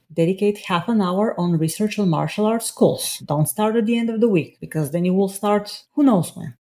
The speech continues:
Dedicate fifteen minutes to half an hour on your research on martial arts if you're really passionate about it, and start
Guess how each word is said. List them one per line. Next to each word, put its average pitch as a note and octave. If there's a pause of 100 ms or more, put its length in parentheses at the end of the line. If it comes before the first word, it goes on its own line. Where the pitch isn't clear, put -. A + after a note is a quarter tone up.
(100)
Dedicate A3
fifteen B3
minutes A#3+
to G3+
half G#3+
an G#3+
hour G#3
on G3
your F#3
research G3+
on F3+
martial E3
arts F3
if F#3
you're D#3+
really F#3
passionate G#3
about G#3
it, G#3
and D#3+
start F3+